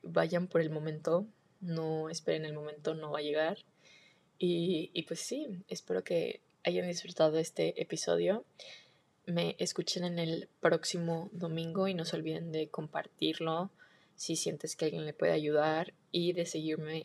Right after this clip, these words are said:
en Instagram como mind action punto podcast y como Camila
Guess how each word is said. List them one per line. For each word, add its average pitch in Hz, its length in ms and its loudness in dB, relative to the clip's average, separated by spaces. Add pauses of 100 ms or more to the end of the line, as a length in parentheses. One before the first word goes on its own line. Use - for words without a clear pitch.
en 180 340 0
Instagram 175 560 0
como 160 460 -2
mind 160 260 0
action 180 400 -6
punto - 300 -2
podcast - 600 2 (640)
y 175 720 2
como 165 460 2
Camila 160 640 0